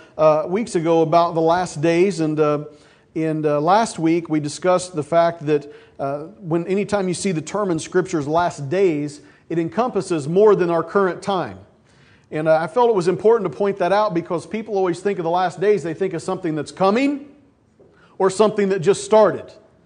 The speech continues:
And the truth of the matter is, is that according to the prophet Joel and according to, to, uh, uh, Peter's interpretation of it, he made clear that when the church was formed, the last days began. Here in these last days,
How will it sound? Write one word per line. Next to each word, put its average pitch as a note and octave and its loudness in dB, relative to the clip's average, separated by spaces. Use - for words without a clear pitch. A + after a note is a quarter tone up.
And E3 -4
the D#3+ -6
truth A3+ -2
of E3+ -10
the F#3 0
matter E3+ 2
is, D#3+ 0
is D#3 -4
that D#3 -2
according F3 -2
to D#3 -4
the D3+ -4
prophet E3 -4
Joel E3+ 0
and D3 -4
according D#3+ -4
to, C#3 -8
to, D#3 -4
uh, C#3 -4
uh, D3+ 0
Peter's F#3+ -4
interpretation E3+ -2
of C#3+ -2
it, D3 -4
he F#3+ -2
made F3 -2
clear G3+ 2
that D#3+ -4
when D#3 -6
the D#3 -4
church A3 -2
was D#3+ -6
formed, D#3 -4
the D#3 -2
last D#3 0
days D#3+ -2
began. C#3+ -6
Here F3+ -2
in E3+ -2
these E3 -4
last D#3+ 0
days, C#3+ -4